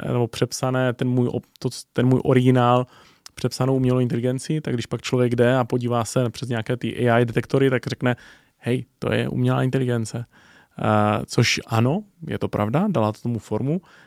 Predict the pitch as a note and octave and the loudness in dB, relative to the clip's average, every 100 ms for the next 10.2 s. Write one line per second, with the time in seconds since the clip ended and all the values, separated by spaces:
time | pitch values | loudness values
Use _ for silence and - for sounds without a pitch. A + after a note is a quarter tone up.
0 | _ A#2 - A#2 A2+ A2+ A#2 - C3+ C3 | _ -8 -4 0 2 2 0 -2 -2 -2
1 | C#3 C#3+ C#3 B2 A#2+ A2+ A2 - B2+ B2 | -4 -4 -2 0 2 0 -2 -4 -4 -4
2 | - B2 A#2 A2 A2 A2+ A2+ A2 A2 A2 | -8 -4 -2 -2 -4 -4 -4 -4 -2 2
3 | A2 A2 A2 G#2 _ _ _ _ _ _ | 4 4 2 -2 _ _ _ _ _ _
4 | - B2 A#2 A2+ G#2 A#2+ D3 - _ - | -4 0 2 2 4 4 4 0 _ -20
5 | - _ G#2 A2+ A#2+ A#2 A#2+ A#2 - C#3 | -20 _ -2 2 2 0 -4 -4 -2 0
6 | C3 - - B2+ - - B2+ A#2+ A2+ B2 | 0 -2 -6 -8 -6 -4 -2 -2 2 2
7 | B2 C3 C3 - - C3 C3 B2+ - - | 4 4 2 -2 0 2 2 -2 -16 -20
8 | _ _ _ _ _ _ _ _ _ - | _ _ _ _ _ _ _ _ _ -20
9 | _ _ _ _ A#2+ - C#3+ C3 A2 A#2+ | _ _ _ _ -8 -4 0 2 4 4
10 | E3 G3 | 2 -2